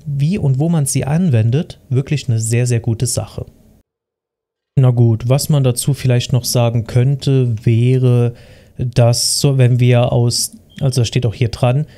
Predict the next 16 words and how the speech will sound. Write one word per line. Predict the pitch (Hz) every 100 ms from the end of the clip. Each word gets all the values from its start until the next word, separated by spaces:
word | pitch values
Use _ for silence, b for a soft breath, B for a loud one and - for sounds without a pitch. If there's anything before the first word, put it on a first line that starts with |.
| B B
wenn | 123 127 123
wir | 123 120 139
aus | 117 117
dem | - 117
Teleport | 113 127 127 123 110 -
rauskommen, | 120 139 - 139 135
sind | 127 113
wir, | 131 131 -
sind | - 120
wir | 117
für | -
drei | - 117
Sekunden | 117 120 123 113 -
unverwundbar | 113 - 120 165 - 190 190 214 B B B B _ _
und | - 143 143 147 147 147 147 135
gleichzeitig | - 120 135 - - 131 135